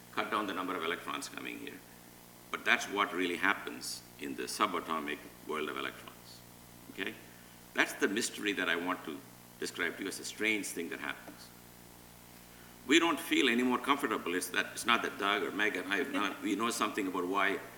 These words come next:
it's okay. We don't know why it happens that way, but that's really what happens in the quantum world. No physicist knows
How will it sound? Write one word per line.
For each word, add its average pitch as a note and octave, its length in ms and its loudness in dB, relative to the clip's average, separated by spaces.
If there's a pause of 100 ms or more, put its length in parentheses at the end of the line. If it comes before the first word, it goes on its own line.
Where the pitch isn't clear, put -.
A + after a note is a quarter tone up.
(180)
it's G2 160 -2
okay. G#2 280 0 (220)
We F#2+ 80 0
don't A#2+ 160 2
know G#2 120 0
why G#2+ 220 4
it F#2 60 -2 (280)
happens - 360 0
that - 200 -6
way, G#2+ 120 4
but - 140 -6
that's - 320 2
really A#2+ 440 4 (200)
what - 140 -6
happens F2+ 520 -4
in C2+ 120 -8
the C#2+ 60 -6
quantum - 420 -6
world. - 200 -8
No C3+ 140 0
physicist - 560 -4
knows D2+ 300 -6